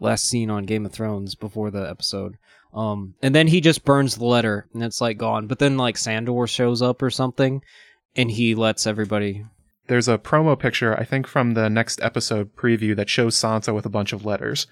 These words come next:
Speaker 2: So it seems like she's gonna get her hands on them.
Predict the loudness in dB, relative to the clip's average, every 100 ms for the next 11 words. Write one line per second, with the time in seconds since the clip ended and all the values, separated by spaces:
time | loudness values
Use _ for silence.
0 | _ 0 0 2 0 2 2 0 -2 -2
1 | -2 0 -2 -4 -6 -6 -6 -10 -10 -8
2 | -10